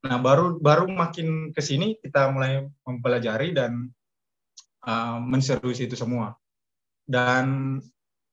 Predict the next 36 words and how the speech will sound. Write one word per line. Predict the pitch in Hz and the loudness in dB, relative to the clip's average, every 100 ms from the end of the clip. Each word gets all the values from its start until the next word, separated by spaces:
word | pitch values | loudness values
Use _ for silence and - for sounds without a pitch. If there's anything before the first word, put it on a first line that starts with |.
| _ _ _ _ _ - | _ _ _ _ _ -12
sampai | 175 175 190 | -4 0 4
sekarang | 185 190 226 | 6 6 4
pun | 226 | 2
sebenarnya | 180 208 185 | 4 4 4
belum | 165 | 0
kepikiran | 156 147 151 180 139 | -2 -4 2 4 4
ya, | 156 - _ | -2 -8 _
selain | - 127 127 131 | -4 0 0 -2
kita | 143 131 | 0 2
ngedaftarin | 131 123 123 131 120 123 127 | 2 0 -2 -2 -2 -2 -2
harus, | 123 135 131 | -4 -6 -6
karena | 120 127 | -6 -4
harus | 127 117 _ | -6 -10 _
kalau | - 131 127 | -4 -4 -2
terima | 127 123 127 127 | -4 -4 -4 -2
tender | 127 120 123 120 | -2 -2 -2 -2
tuh | 131 | -4
harus | 127 | -4
punya | 127 123 | -8 -8
badan | 120 117 113 | -6 -8 -8
hukum, | - 165 165 _ _ _ | -8 -8 -8 _ _ _
ya | 165 | -6
kita | 143 127 | -4 0
masih | 151 147 143 135 | 2 2 -2 -2
pakai, | 135 131 - 143 143 139 _ _ _ _ _ - | 0 -2 0 -2 -2 -6 _ _ _ _ _ -8
masih | 131 143 | -4 0
pakai | 127 127 143 135 131 131 127 - _ _ _ _ _ _ _ _ _ - | -2 0 0 2 2 0 -2 -6 _ _ _ _ _ _ _ _ _ -2
nama | 131 139 131 | 2 4 4
yang | 131 | 4
lain | 131 117 127 156 240 _ _ 135 | 2 0 -6 -8 -12 _ _ -14
ketika | 135 123 120 120 | -10 -4 -2 -2
harus | |
berhadapan | - 127 123 123 120 | -4 -4 -2 -4 -4
dengan | 120 123 | -4 -4
tender-tender | 123 120 117 127 120 | -4 -2 -4 -4 -4
macam | 117 117 | -4 -6